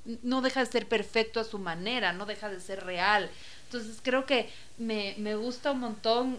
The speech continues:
eh, esta, este cruce entre, entre temas de salud mental y maternidad, que además va, va a ser también, eh, desde la literatura el, el, ah,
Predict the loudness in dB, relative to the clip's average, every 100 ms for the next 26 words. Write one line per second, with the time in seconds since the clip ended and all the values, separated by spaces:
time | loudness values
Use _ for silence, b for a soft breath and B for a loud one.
0 | -6 -6 -4 -4 -4 -6 -2 4 6 6
1 | 2 -4 -10 -8 -4 -4 -4 -2 -2 -2
2 | -2 0 0 -2 -6 -6 -2 0 0 -2
3 | -4 -6 -4 -2 -2 -4 -6 -6 -4 -4
4 | -4 -2 0 2 0 -2 -2 -2 4 6
5 | 6 2 -4 -2 -4 -6 -2 4 4 2
6 | B B 4 6 6 4 4 2 2 0
7 | -2 -4 -8 -6 -4 -4 -4 4 6 8
8 | 6 6 6 4 2 2 2 2 6 6
9 | 6 -2 -2 0 0 0 0 2 4 4
10 | 2